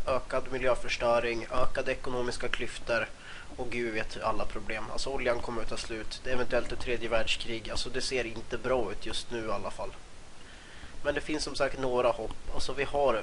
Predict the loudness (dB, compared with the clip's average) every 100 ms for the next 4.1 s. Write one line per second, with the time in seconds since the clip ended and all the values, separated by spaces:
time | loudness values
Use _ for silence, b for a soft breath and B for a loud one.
0 | -2 -2 0 0 -2 -2 -4 -2 -2 2
1 | 2 2 0 -2 -2 -4 -6 -4 -2 0
2 | 0 -2 -2 -4 -4 -6 -2 -2 -4 -6
3 | B B B B B B -4 2 2 0